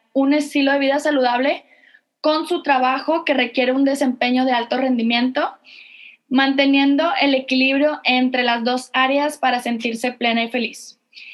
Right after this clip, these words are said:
Y entonces, gracias a eso, ella se certificó como coach en hábitos. Ella fue mi compañera de la octava generación. Y también se certificó en Workplace Wellness,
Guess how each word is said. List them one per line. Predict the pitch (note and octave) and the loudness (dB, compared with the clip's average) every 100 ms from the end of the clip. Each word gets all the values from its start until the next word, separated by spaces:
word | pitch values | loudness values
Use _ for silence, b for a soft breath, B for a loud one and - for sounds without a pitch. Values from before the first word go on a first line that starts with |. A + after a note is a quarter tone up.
| B B B | B B B
Y | D4+ | 0
entonces, | D#4 C#4+ F4 F4+ D#4 D4 | 2 2 0 0 -2 2
gracias | D4 C#4+ D4 | 2 0 0
a | D#4+ C#4+ | 0 0
eso, | C4 C4 C4+ - | 0 -2 -2 0
ella | C4 C#4+ D4+ | 0 2 0
se | D4 D#4 D4 | 0 0 0
certificó | D4+ D4 C#4+ C4+ C4+ C4 B3+ | -2 -2 -2 -4 -2 -2 0
como | C4+ C4 - | -2 -2 -2
coach | A#3+ A#3 | -4 -2
en | C4 B3 | 0 0
hábitos. | A#3 B3 - F4+ D#4+ | 0 -2 -2 -2 0
Ella | B3 | -4
fue | A#3 A#3+ | -4 -6
mi | A#3 | -4
compañera | A#3+ A3+ A3+ A3+ B3 | -4 -2 -2 0 0
de | C#4+ | 0
la | A#3+ | -2
octava | A#3 A3 A3 | -2 -4 -2
generación. | B3+ A3+ A3 A3+ C4+ E4 - _ B B B _ - | -2 -2 -4 -2 -2 -2 -10 _ B B B _ -2
Y | D4 | 0
también | F4 F#4 E4+ D#4 E4 | 0 0 0 -2 -4
se | - D#4 | -4 -2
certificó | D#4 D4+ D#4 D#4+ - C#4+ C#4+ - | 0 -2 -2 -4 0 0 0 -2
en | C4 C4+ C#4 | 0 0 -2
Workplace | A#3+ C4 C4 - B3+ B3 B3+ - | -2 -2 -2 -2 -2 -2 -4 -2
Wellness, | B3+ B3+ A#3+ G#3 - - | 0 2 0 -4 -8 -18